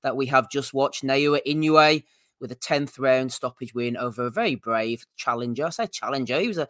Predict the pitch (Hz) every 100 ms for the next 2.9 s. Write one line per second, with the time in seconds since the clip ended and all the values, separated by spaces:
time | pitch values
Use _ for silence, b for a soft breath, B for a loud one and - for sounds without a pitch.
0 | b b 170 143 139 147 147 143 143 151
1 | 143 147 143 131 139 196 151 165 170 135
2 | 120 120 120 120 - 131 123 123 135